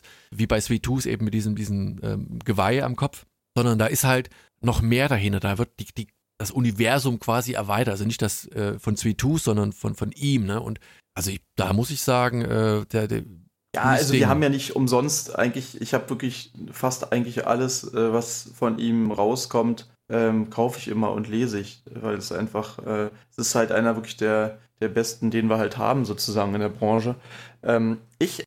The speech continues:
Speaker 2: ärgere mich ehrlich gesagt, ich find, das ist fast mal wieder eine Geschichte, äh, die er hätte selber <laughs> zeichnen können. Ähm, das, sowas würde mich echt mal interessieren, warum man eigentlich dann aufhört, selber zu zeichnen. Ich weiß gar nicht, wann er das letzte Mal selber mal wieder was gemalt hat. Wahrscheinlich ist es einfach so, der hat so viele Ideen im Kopf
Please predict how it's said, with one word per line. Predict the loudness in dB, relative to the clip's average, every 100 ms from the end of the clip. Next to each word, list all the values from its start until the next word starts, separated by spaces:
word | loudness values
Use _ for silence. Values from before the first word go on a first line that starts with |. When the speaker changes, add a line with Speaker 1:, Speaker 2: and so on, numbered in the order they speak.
| 0
Speaker 2:
ärgere | 2 2
mich | 0 0 -2
ehrlich | -2 -4
gesagt, | -2 0 0 -2
ich | -2
find, | -2 -2
das | -4 -4
ist | -4
fast | -4 -2 -2
mal | 0
wieder | 0
eine | 0
Geschichte, | -2 -4 -4 -2 -2 -4 _ _
äh, | 0 2
die | 2
er | 2 4
hätte | 2 0
selber | 0 2 2
<laughs> |
zeichnen | -2 -2 -2 0 -2 2
können. | 2 2 -2 -14 -20 -6 0
Ähm, | 2 2 0 -6 _ -18 -10
das, | -2
sowas | 2 2 2
würde | 2
mich | 2 -2
echt | 0
mal | 0
interessieren, | -2 -4 -2 0 0
warum | 0 0
man | 0
eigentlich | 0 -2 -4 -10 -4
dann | 0 0
aufhört, | 2 0 2 0 0
selber | 2 2 2 -2
zu | -4
zeichnen. | -2 0 0 -2 -4 -6
Ich | -2
weiß | -2
gar | 0 0
nicht, | 0
wann | 0
er |
das | 0 0
letzte | -4 -2
Mal | 0 2 0 -4 _ -2
selber | 0 2
mal | 2 2
wieder | 2 0
was | -2 -2
gemalt | 2 2 2 -2
hat. | -4 -8 -8 -4
Wahrscheinlich | 0 0 0
ist | -2
es | 0
einfach | 2 0 0
so, | 0 2
der | 2
hat | 2 -2
so |
viele | -4 0 0
Ideen | 0 0 2
im | 2 0
Kopf | -4 -4